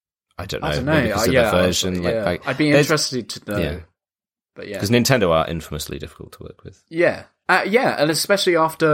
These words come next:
Speaker 2: uh, like, the Super Mario Brothers, they were like,
Speaker 1: <laughs>
Speaker 2: "Fuck this, I'm never making another film," until, well,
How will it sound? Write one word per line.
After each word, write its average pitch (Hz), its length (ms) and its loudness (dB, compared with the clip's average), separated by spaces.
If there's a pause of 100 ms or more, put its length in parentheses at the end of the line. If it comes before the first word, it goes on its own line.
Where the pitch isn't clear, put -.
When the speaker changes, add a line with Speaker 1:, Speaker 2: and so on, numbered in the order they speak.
(160)
Speaker 2:
uh, 107 280 0 (300)
like, 113 400 -8 (120)
the 113 280 -4
Super 127 280 -8
Mario 110 380 0
Brothers, 92 400 -8
they 113 60 4
were 110 100 6 (100)
like, 110 120 4
Speaker 1:
<laughs> 101 180 -2
Speaker 2:
"Fuck - 640 -2
this, 117 480 2
I'm 117 200 -6
never 131 200 2
making 127 260 0
another 120 240 0
film," 131 320 0
until, 113 560 2 (800)
well, 92 260 -2